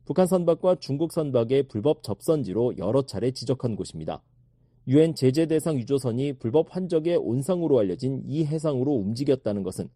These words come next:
불법 행위와 관련이 있다는 의심을 살 수 있습니다. 국제사회는 북한의 불법 해상 활동을 막기 위해 노력하고 있습니다.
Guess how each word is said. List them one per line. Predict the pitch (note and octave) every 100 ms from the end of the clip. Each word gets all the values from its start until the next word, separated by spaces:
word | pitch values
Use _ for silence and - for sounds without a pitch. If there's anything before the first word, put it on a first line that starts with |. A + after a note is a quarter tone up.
| _ _ _ _
불법 | C3 C#3 F3 D3
행위와 | D3+ A2+ A2+ C3+
관련이 | C3+ F#2+ C3 D#3+
있다는 | C3+ F2 A2+ C3+
의심을 | - C3+ E3+ E3
살 | C3+ G#2+
수 | -
있습니다. | D2+ D#2+ D2 - - _ _ _ _ _ _ _
국제사회는 | C#3+ C#3 F#3 F#3 F3 G3+ G#3
북한의 | D3+ E3 E3+ F3
불법 | C3 C#3 E3+
해상 | D#3+ E3+ F3+
활동을 | D#3+ D#3 D3+ D#3+
막기 | A#2 G2 C#3 A#2
위해 | A#2 C3
노력하고 | G#2+ C3 - F#2 D#2+
있습니다. | - D#2 E2+ D#2